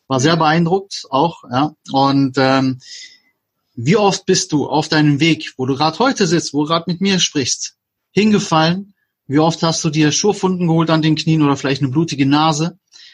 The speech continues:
Weil, ich will jetzt nicht vorgreifen, aber du bist für mich, ähm, einer dieser Personen, die dieses Kämpfer-Mindset auf jeden Fall in sich tragen und immer schon gehabt haben,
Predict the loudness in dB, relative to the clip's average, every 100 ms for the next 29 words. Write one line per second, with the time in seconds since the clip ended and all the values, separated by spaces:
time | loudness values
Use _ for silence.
0 | _ _ _ -2 0 2 0 -2 _ _
1 | _ _ -4 0 2 2 -2 0 0 0
2 | -2 -4 -2 0 2 2 0 -6 _ _
3 | _ _ _ _ _ _ _ _ -4 0
4 | 2 2 2 2 0 -4 0 2 4 2
5 | 0 0 0 0 0 2 0 2 2 2
6 | -2 -8 -8 0 0 0 -2 -2 2 2
7 | 4 2 0 -4 -4 0 0 2 -2 0
8 | 0 0 0 -4 -4 -2 0 2 2 0
9 | 0 0 0 0 0 0 0 -2 -2 -2
10 | 0 0 -4